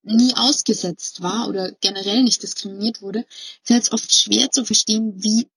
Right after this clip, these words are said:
unglaublich unangenehm und schmerzhaft das sein muss. Und ich glaub, uns passiert das leider sehr, sehr oft im Alltag,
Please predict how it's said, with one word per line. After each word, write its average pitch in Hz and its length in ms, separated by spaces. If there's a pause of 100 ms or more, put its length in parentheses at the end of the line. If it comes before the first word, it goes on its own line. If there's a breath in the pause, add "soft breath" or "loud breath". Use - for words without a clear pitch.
(240)
unglaublich 247 840
unangenehm 185 880
und 185 220
schmerzhaft 202 560
das - 140
sein 165 280
muss. 208 260 (540 loud breath)
Und 196 480
ich - 180
glaub, 214 260
uns 226 180
passiert 226 400
das 220 160
leider 208 320
sehr, 226 320
sehr 240 220
oft - 280
im 226 160
Alltag, 226 680